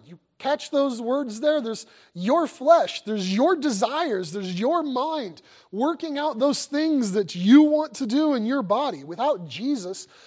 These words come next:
we are just as enslaved to ourselves as we are to anything else.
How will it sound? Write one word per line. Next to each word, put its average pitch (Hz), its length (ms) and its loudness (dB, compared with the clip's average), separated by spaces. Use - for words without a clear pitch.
we 294 160 2
are 214 160 0
just 175 460 -2
as 226 240 -2
enslaved 226 800 -4
to 220 200 -2
ourselves 254 1080 0
as 262 260 2
we 277 160 -2
are 294 280 4
to - 140 -4
anything 269 560 -2
else. - 600 -8